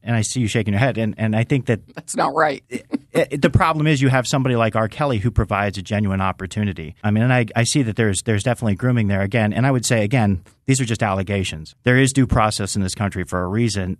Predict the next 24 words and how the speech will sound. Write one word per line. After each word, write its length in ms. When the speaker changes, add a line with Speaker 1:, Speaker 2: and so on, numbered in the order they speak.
Speaker 1:
A 60
lot 200
of 80
the 100
stuff 240
they're 140
describing, 760
he-, 160
he's 160
been 140
convicted 480
in 80
the 40
media 320
before 300
the 80
man's 300
even 160
had 180
a 60
trial 360
on 120
the 100
issue. 380